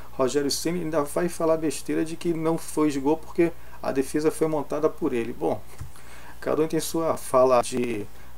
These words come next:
pra entrar pra história. Essa daí com certeza a torcida do Flamengo tá doendo esse comentário que o Rogério Ceni fez.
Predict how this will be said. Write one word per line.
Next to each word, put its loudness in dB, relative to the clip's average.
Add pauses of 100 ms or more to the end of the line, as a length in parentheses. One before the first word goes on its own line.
pra 2
entrar -2
pra -4
história. -2
Essa -2
daí -2
com -4
certeza 0
a 2
torcida 0
do -6
Flamengo -4
tá 0
doendo 2
esse -6
comentário -4
que -6
o -2
Rogério -4
Ceni -8
fez. -6